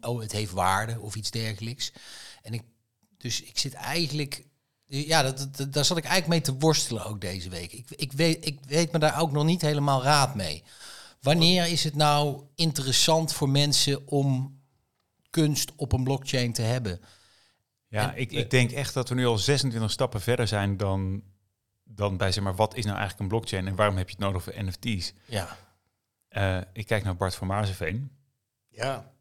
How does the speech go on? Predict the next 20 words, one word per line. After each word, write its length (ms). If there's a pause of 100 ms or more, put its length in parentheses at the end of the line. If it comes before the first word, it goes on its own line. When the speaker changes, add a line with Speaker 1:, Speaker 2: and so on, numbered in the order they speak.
(200)
Speaker 3:
ik 160
zeg, 380 (640)
kijk, 300 (380)
blockchain 420
is 180
natuurlijk, 460 (220)
eh, 220
is, 380
is, 380
eh, 160
eigenlijk 420 (100)
ontdekt 480
of, 260
of, 120 (140)
eh, 280 (100)
bedacht 580 (180)
met, 340
eh, 220
met 220
Bitcoin. 540